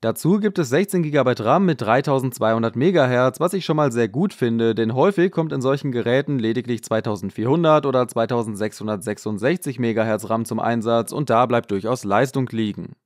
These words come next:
Dann haben wir noch eine ein Terabyte große N V M E S S D und natürlich die ebenfalls schon genannte R T X zwanzig sechzig mit sechs Gigabyte Videospeicher.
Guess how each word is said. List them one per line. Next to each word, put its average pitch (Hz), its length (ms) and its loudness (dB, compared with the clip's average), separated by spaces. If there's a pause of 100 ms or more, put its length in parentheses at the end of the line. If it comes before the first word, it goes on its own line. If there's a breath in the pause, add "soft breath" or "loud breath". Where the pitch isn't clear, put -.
(400)
Dann 123 200 2
haben 139 200 4
wir 139 80 0
noch 139 140 2
eine 131 200 2
ein 190 180 2
Terabyte 160 440 2
große 143 400 2
N 131 160 0
V 127 180 2
M 120 80 2
E 123 160 2
S - 220 0
S 151 160 -2
D 143 260 4
und 196 160 2
natürlich 180 420 2
die - 180 -2
ebenfalls 190 420 2
schon 147 180 0
genannte 139 480 0
R 208 180 4
T 175 160 -2
X 170 180 -4
zwanzig 139 360 0
sechzig 127 420 -2
mit 175 160 0
sechs 123 280 0
Gigabyte 110 500 0
Videospeicher. 120 960 0